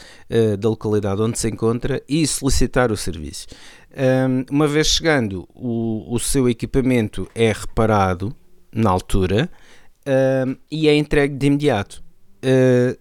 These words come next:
acho que realmente não deixa de ser um serviço, além de inédito, é espetacular. Outra situação que, que existe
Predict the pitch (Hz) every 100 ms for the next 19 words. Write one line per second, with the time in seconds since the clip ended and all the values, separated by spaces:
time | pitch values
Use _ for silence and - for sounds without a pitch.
0 | - - - - - - 120 120 - -
1 | - 131 131 135 - - 117 113 117 -
2 | 127 123 127 - 127 123 95 120 120 120
3 | 117 135 - 120 110 - 107 104 - 120
4 | 113 123 117 110 113 120 123 104 - -
5 | 104 104 - 90 82 - - - - -
6 | - 156 160 160 156 - 151 156 - 147
7 | - - 143 143 139 135 135 131 123 -
8 | 170 147 127 139